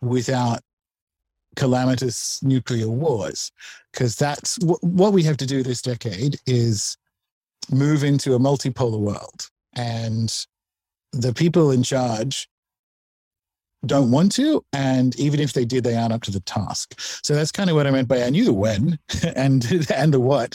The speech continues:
Didn't expect the, no, a few people, I think, expected a, a pandemic narrative being used as air cover for the attempted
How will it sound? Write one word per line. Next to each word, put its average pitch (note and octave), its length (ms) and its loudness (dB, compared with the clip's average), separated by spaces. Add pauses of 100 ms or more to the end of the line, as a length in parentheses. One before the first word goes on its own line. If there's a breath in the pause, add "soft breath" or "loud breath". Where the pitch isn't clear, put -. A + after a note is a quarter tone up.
Didn't D#3+ 260 0
expect C#3+ 500 -4
the, B2 260 0 (1500 loud breath)
no, E3 240 4
a D#3+ 80 0
few F3 240 0
people, D3+ 300 0
I B2 80 0
think, B2 180 -2
expected A#2 640 -4 (120)
a, A2 500 0 (300)
a A#2 120 -4
pandemic A#2+ 640 0 (120)
narrative A#2 640 -2
being A2 220 2
used A2 300 2
as G#2 160 -4
air A2 180 -4
cover G#2 420 -4
for - 160 -6
the G#2+ 160 -2
attempted G2+ 560 -4